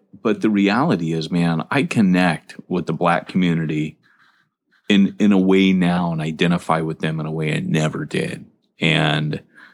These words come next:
um, but, you know, just watching Spielberg, who's not a Christian, just show the, the, why the gospel took such root,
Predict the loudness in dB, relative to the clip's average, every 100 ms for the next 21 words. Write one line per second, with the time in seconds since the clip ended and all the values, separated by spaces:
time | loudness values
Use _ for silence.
0 | _ -6 -2 -2 -2 -6 -4 -2 -2 2
1 | 4 4 0 -2 -2 0 0 -2 0 0
2 | 0 0 0 0 -2 -6 -2 0 0 0
3 | -2 -6 -2 -2 -2 -4 -4 -4 -2 -4
4 | 0 2 4 4 2 -4 _ _ _ _
5 | _ -12 0 2 2 -2 -4 0 0 0
6 | -4 -2 0 2 4 2 0 -4 -8 -6
7 | -4 -2 -4 -6 -10 -12 -4 -4 -2 -2
8 | -2 -4 -4 0 2 0